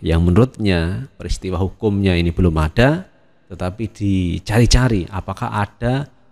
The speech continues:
peristiwa tindak pidananya. Nah, kalau nanti ditemukan, maka akan diproses oleh K P K, kalau tidak akan dihentikan. Berarti di sini kan masih mencari-cari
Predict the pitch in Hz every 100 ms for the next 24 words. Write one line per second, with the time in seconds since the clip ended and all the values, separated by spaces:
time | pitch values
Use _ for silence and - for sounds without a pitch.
0 | _ - 101 - 107 110 110 110 98 80
1 | 104 - 90 87 82 73 - _ _ _
2 | _ 85 85 - 127 170 175 160 156 -
3 | 120 113 135 139 139 90 101 90 98 95
4 | 82 - 87 - 78 - - 87 87 85
5 | 92 98 135 147 - 95 92 107 - 110
6 | - 113 104 101 92 - 78 80 _ _
7 | _ _ _ - 113 110 170 - 131 160
8 | 156 143 127 131 127 127 131 127 135 127
9 | 110